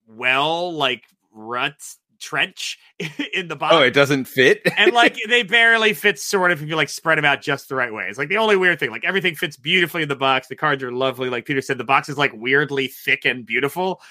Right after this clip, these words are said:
Speaker 1: And
Speaker 2: Yes,
Speaker 1: then
Speaker 2: it's really nice for twenty dollars. I mean,
Speaker 1: Yeah.
Speaker 2: uh, like, like, m-, even my, like, low light complaint is, is minor. Although I,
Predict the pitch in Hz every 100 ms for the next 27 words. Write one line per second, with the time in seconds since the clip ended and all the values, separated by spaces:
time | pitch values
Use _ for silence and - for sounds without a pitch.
0 | - - _ 127 175 160 160 151 139 247
1 | 277 185 196 - 117 - 214 277 208 185
2 | 190 165 - 175 185 151 _ 170 185 185
3 | 180 - - - 139 202 170 160 151 240
4 | 262 185 156 156 113 _ 127 139 113 117
5 | 120 143 127 147 - 143 131 143 170 92
6 | 104 - - 117 101 104 120 147 165 -
7 | 180 190 202 165 _ _ 151